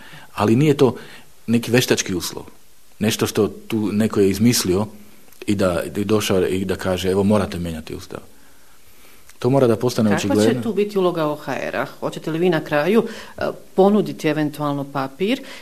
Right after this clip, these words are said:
Speaker 2: ili ćete ipak definitivno sve prepustiti domaćim liderima?
Speaker 1: Ni jedno ni drugo. Naša uloga tu je aktivna,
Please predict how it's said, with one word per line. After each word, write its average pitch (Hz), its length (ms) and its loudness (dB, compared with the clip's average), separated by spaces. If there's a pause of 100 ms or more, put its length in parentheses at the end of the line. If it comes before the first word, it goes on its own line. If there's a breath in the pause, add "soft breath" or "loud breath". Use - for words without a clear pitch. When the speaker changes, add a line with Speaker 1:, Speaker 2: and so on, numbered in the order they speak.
Speaker 2:
ili 240 180 4
ćete 180 360 0 (120)
ipak 214 380 -2
definitivno 175 800 0
sve 185 240 -6
prepustiti 151 480 -12
domaćim 147 480 -12
liderima? - 420 -14 (580 loud breath)
Speaker 1:
Ni 139 120 2
jedno 139 200 6
ni 110 100 6
drugo. 101 380 2
Naša 113 320 0
uloga 113 400 6
tu 123 240 2
je 90 140 4
aktivna, 127 600 2